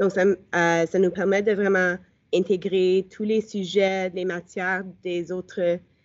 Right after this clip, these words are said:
niveaux dans toutes les activités qu'on fait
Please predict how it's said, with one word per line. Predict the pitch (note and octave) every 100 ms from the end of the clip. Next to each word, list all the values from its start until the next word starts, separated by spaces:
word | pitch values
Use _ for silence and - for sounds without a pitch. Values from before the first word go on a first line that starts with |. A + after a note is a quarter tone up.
| _
niveaux | F3 E3 E3+ G3 G#3+ A3 _ _ E3+
dans | E3+ F#3 F#3+ G3
toutes | -
les | F#3+ E3+
activités | E3+ - E3 G3+ F3
qu'on | F3 D#3+
fait | - F3 F3